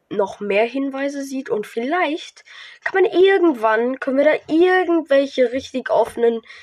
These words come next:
Fragen lösen. Aber was hat es da zu tun? Wieso liegt der überhaupt, sagen wir so, auf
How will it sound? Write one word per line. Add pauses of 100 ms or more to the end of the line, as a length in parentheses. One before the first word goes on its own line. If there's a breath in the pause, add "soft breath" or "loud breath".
(240 loud breath)
Fragen (240)
lösen. (560 loud breath)
Aber
was
hat
es
da
zu
tun?
Wieso
liegt
der
überhaupt,
sagen
wir
so,
auf